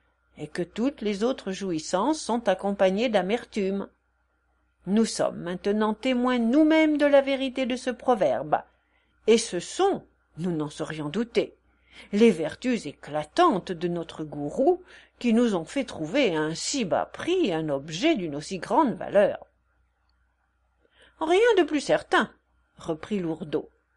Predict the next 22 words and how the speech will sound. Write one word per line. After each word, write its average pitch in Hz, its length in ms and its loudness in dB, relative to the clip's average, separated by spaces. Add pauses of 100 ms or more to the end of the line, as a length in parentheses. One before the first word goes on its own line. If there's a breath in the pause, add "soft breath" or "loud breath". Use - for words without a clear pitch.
(400)
N'entendons-nous 226 920 2
pas 233 200 2
dire 262 420 0
tous 233 160 -6
les 240 140 -2
jours 330 560 0
que 180 400 0 (320 soft breath)
celui 208 500 -2
qui 220 160 -6
sème 220 500 2
de 196 120 2
la 196 160 4
bonne 190 260 0
semence 196 720 -2
recueillera 185 720 0
de 196 100 2
bons 214 280 2
grains ? 285 280 -2 (880)
Et 330 80 2
voici 170 400 -2
une 139 180 -4
preuve 339 520 2